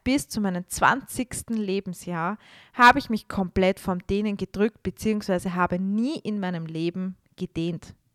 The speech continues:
Außer halt so zwangshalber im Turnen, aber selbst da bin ich davor geflüchtet, beziehungsweise bin ich nicht so weit in die Dehnung hineingegangen. Sobald Schmerz da war, war das für mich schon zu intensiv.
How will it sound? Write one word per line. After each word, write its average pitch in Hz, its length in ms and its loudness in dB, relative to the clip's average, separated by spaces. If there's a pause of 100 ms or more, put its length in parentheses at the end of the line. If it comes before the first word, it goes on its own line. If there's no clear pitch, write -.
(600)
Außer 190 320 6
halt 180 180 4
so 185 80 -2
zwangshalber 165 880 2
im 175 240 -6
Turnen, 185 400 2
aber 160 400 2 (260)
selbst - 440 4
da 170 240 8 (600)
bin 285 100 8
ich 320 100 2
davor 233 280 8
geflüchtet, 247 540 2
beziehungsweise 220 540 2
bin 240 200 6
ich - 180 2
nicht 240 300 2
so 208 100 4
weit 180 220 4
in 190 80 -2
die 180 100 -4
Dehnung 196 240 2
hineingegangen. 170 800 -2
Sobald - 380 2
Schmerz 185 360 -2
da 156 220 0
war, 233 160 2
war 185 140 2
das 226 160 0
für 240 100 -4
mich 240 220 -2
schon 285 200 -4
zu 233 200 -4
intensiv. - 760 -10